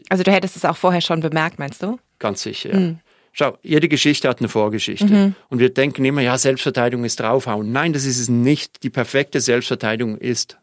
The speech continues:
Speaker 2: wenn nichts passiert. Wenn du schon merkst, jemand ist am Hochfahren, da besteht ein Konflikt zwischen zwei Menschen oder zwei Gruppen,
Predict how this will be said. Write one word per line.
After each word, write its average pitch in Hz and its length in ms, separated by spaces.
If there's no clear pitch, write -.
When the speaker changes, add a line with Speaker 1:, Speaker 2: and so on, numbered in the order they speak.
Speaker 2:
wenn 92 160
nichts 110 320
passiert. - 580
Wenn 135 240
du 170 80
schon 156 220
merkst, 123 360
jemand 131 380
ist - 220
am 131 220
Hochfahren, 117 560
da 123 60
besteht 131 440
ein 135 80
Konflikt 123 480
zwischen 117 280
zwei 107 280
Menschen 113 400
oder 113 160
zwei 110 260
Gruppen, 110 480